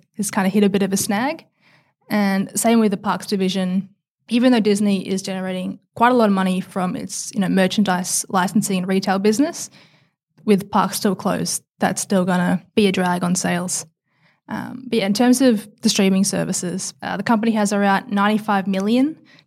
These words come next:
Disney Plus subscribers, thirty-five million Hulu subscribers, and about twelve million E S P N Plus subscribers.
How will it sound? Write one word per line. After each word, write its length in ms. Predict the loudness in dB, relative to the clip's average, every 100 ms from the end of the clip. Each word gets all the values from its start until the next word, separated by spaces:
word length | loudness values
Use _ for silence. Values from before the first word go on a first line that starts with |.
| _
Disney 240 | -2 -2
Plus 240 | 0 -2 -4
subscribers, 760 | -8 -4 -4 -4 -6 -6 -8 _ _ _ _ _
thirty-five 460 | 0 4 4 4 4
million 420 | 4 2 0 0
Hulu 420 | -4 0 2 4 2
subscribers, 720 | -2 0 2 4 4 2 -2 -2
and 300 | 0 2 2
about 200 | 0 -4 -10 _ -6
twelve 320 | -2 0 0
million 420 | -4 -4 -4 -4 -2
E 120 | 0
S 120 | 0
P 200 | 0 2
N 180 | 2 0
Plus 320 | 0 0 0
subscribers. 680 | -2 -2 0 -2 -2 -4 -8